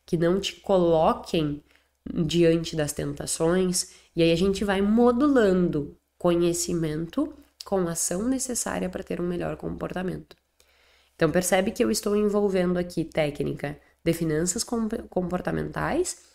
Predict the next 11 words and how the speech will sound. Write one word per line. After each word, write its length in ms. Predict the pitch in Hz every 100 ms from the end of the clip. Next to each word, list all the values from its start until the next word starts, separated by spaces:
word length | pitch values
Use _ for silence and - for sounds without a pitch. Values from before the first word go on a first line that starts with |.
| _ _
que 180 | - 185
é 360 | 156 143 143 - _ _
manipulação 840 | 165 170 170 175 170 160 170 165 160
de 240 | 151 156
ambiente, 560 | 160 160 139 143 - -
por 200 | - -
exemplo, 600 | - 160 233 247 339 - _ - - -
aliado 1120 | 170 175 220 262 233 160 151 170 190 269 180 _
com 500 | - 170 156 175 294
finanças 560 | - 247 165 156 - -
pessoais, 680 | - - 277 214 160 -